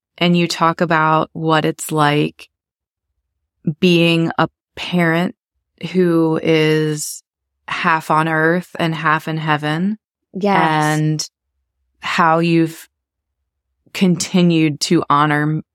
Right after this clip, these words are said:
Speaker 1: Maisie in her medical journey, but also the inquiring mind of me wants to know, like, what the heck it's like being a typical parent. And do you put trauma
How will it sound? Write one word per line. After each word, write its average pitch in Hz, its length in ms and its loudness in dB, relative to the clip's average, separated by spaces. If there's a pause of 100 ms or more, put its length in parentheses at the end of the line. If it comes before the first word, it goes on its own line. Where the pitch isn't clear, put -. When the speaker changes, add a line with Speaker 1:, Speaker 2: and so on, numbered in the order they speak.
(140)
Speaker 1:
Maisie 160 520 2
in 151 120 -2
her 156 120 -4
medical 151 340 -2
journey, 156 240 -4
but 160 220 -2
also 214 580 0 (460)
the 160 300 2
inquiring 156 580 0
mind 147 280 0
of 151 120 -4
me 156 140 -2
wants 151 280 -2
to 156 80 -2
know, 147 180 0
like, 147 260 0
what 151 360 0
the 160 200 0 (300)
heck - 480 -4
it's - 260 -2
like 170 540 0 (380)
being 175 240 0
a 180 40 0
typical 160 420 0
parent. 170 480 -2
And 160 100 -4
do 185 80 -2
you 185 80 2
put - 220 -2
trauma 180 580 0